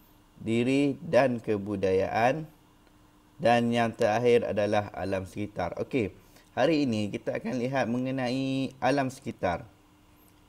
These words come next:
Ha, kita tengok apa yang kita perlu belajar dalam alam sekitar, ya.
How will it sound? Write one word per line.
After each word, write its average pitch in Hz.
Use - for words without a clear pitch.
Ha, 90
kita 101
tengok 117
apa 113
yang 117
kita 101
perlu 101
belajar 92
dalam 90
alam 87
sekitar, -
ya. 120